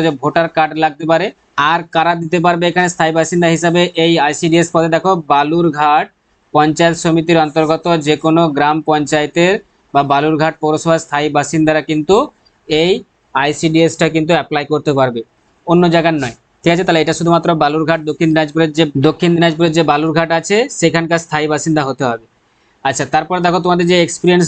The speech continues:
দেওয়া আছে, দেখতে পাচ্ছ যে অভিজ্ঞতা, এখানে দেখো দেখতে দেওয়া আছে যে পরীক্ষা দেখো কি হবে না, এখানে তোমাদের পরীক্ষা দেখতে পাচ্ছ যে সকল আবশ্যিক শর্ত পূরণের সাপেক্ষে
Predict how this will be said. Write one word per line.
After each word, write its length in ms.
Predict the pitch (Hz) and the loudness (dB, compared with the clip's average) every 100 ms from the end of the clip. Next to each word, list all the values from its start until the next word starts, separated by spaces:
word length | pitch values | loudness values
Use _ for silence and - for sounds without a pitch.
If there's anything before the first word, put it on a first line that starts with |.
| 160 | 2
দেওয়া 160 | 170 | 0
আছে, 100 | 165 | 0
দেখতে 180 | 165 175 | -2 0
পাচ্ছ 140 | 170 175 | -2 0
যে 120 | 170 | 2
অভিজ্ঞতা, 560 | 165 151 165 165 165 180 220 _ _ _ _ _ _ - | 2 2 0 0 0 0 -2 _ _ _ _ _ _ -8
এখানে 200 | 147 165 165 | 0 2 2
দেখো 140 | 160 | 0
দেখতে 240 | 160 160 170 170 156 | -2 0 2 2 2
দেওয়া 200 | 147 160 | 2 2
আছে 200 | 156 156 185 | 0 -2 0
যে 100 | 170 165 | 0 0
পরীক্ষা 320 | 156 160 - 165 | 0 -2 -2 -2
দেখো 200 | 160 165 | -2 -2
কি 160 | 165 160 | 0 0
হবে 280 | 151 156 208 - _ _ _ - | 0 -2 -4 -6 _ _ _ -4
না, 180 | 139 139 135 - 156 | 0 0 0 -4 -4
এখানে 180 | 147 160 | -2 0
তোমাদের 220 | 165 165 | -2 0
পরীক্ষা 300 | 156 160 180 | 0 0 0
দেখতে 240 | 165 160 170 | 0 0 0
পাচ্ছ 160 | 165 180 165 | 0 0 0
যে 60 | 156 | 0
সকল 240 | 160 170 160 | -2 0 -2
আবশ্যিক 380 | 147 156 175 165 | -2 -4 -4 -2
শর্ত 220 | 160 147 | -2 -2
পূরণের 280 | 151 156 156 | -2 0 0
সাপেক্ষে 400 | 156 151 160 175 | -2 -2 -4 0